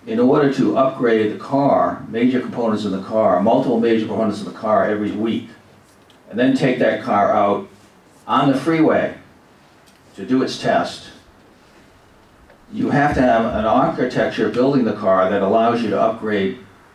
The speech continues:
any component, any time, without breaking anything else. And you're saying, "Well,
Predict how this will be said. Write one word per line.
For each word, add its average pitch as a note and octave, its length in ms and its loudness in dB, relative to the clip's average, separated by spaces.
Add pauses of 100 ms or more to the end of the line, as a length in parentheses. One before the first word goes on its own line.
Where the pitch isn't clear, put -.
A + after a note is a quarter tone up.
(380)
any B2+ 240 4
component, C3+ 760 0
any A#2+ 220 0
time, B2 580 0
without A2+ 340 0
breaking A2 380 -2
anything G#2+ 360 -4
else. - 400 -6 (2000)
And A#2+ 160 -4
you're C#3+ 200 6
saying, A2+ 640 0
"Well, A2 360 0